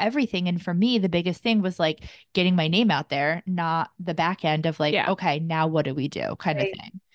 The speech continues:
Speaker 2: Yeah.
Speaker 1: Um,
Speaker 3: Yeah.
Speaker 1: but yeah, anyway, I, I love, I love all these, like, tips and tricks. I think those
Speaker 2: Yeah.
Speaker 1: were, like, the final
Speaker 2: Uh, yeah, I think that was everything that we
Speaker 1: questions.
Speaker 2: had. But I, I hear what you're saying with, like,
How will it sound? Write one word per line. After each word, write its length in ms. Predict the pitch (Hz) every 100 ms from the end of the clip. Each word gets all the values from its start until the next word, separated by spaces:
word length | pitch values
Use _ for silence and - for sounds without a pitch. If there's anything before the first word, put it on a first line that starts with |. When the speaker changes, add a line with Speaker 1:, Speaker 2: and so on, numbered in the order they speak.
| _ _ _ -
Speaker 2:
Yeah. 160 | 180 170
Speaker 1:
Um, 60 |
Speaker 3:
Yeah. 260 | 202 190 226 226 _ _ -
Speaker 1:
but 280 | 160 143 -
yeah, 240 | 170 131 -
anyway, 280 | 160 139
I, 340 | - 160 143 170
I 20 |
love, 380 | 165 160 160 -
I 120 | 190 190
love 240 | 190 185
all 140 | 170
these, 240 | 165 156 156
like, 160 | 147
tips 260 | - 151 -
and 120 | 156
tricks. 340 | - 139 - -
I 140 | 196
think 160 | 226 226
those 40 |
Speaker 2:
Yeah. 200 | 190 190
Speaker 1:
were, 120 | 285 269
like, 160 | 254
the 140 | - 190
final 680 | - 196 190 196 196 196 - _ _ _ - _
Speaker 2:
Uh, 60 | 269
yeah, 120 | 370
I 60 | 339
think 160 | 339
that 80 | 339
was 100 | 277
everything 300 | 269 285 277
that 100 | 254
we 140 | 226 233
Speaker 1:
questions. 100 | 262
Speaker 2:
had. 160 | 240
But 160 | 247 233
I, 280 | - 262 247 -
I 140 | 269
hear 200 | 254 320
what 120 | 311 262
you're 100 | 247
saying 280 | 247 226
with, 120 | 214 220
like, 160 | 202